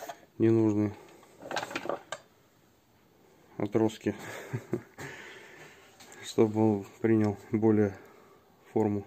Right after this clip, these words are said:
такую, без выступов. А вот это отверстие можно заглушить пробкой или шайбой через прокладку.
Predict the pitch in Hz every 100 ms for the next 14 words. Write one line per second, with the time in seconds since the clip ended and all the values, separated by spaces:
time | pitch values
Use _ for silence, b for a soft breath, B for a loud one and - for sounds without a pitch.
0 | - 113 104 104 98 - _ _ - 107
1 | 107 101 - 98 - - B B B B
2 | B 113 117 113 110 110 120 110 107 127
3 | 127 - 101 104 101 98 101 101 - 113
4 | - - b b - 110 117 - 98 95
5 | 92 92 - - - 110 107 - - 101
6 | 98 - 101 101 98 - -